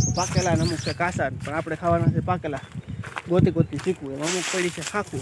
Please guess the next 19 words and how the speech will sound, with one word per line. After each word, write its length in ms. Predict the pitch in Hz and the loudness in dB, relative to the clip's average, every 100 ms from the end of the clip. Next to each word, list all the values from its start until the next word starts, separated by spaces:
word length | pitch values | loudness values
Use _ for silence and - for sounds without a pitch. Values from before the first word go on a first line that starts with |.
| - | -2
ખાખું 300 | 190 202 180 | 0 2 4
એટલે 160 | - | 4
કે 80 | - | 2
પંખીડે 420 | - 202 - 165 | 0 -4 -4 -4
ખાધેલું 400 | 170 170 170 165 | 0 2 4 2
હોય, 180 | 165 170 - - - - - - - | 2 0 -4 -12 -12 -12 -8 0 0
એને 160 | 190 180 | 2 4
કહેવાય 260 | 170 156 | 4 4
ખાખું. 260 | 202 202 143 | 0 -2 -2
તો 80 | 160 | -4
અમુક 180 | 175 - | -4 -2
ખાખું 280 | 202 208 190 | -2 -2 -4
છે, 100 | 190 185 | -2 -2
એ 20 | - - - - - - - | -4 -8 -10 -6 -4 -4 -4
ચીકુમાં 340 | 190 208 185 | 0 2 2
સૌથી 300 | 160 196 208 | 2 2 2
મીઠામાં 380 | 175 190 202 185 | 0 0 0 0
મીઠી 220 | 180 175 196 | 6 6 6
હોય 140 | 170 | 2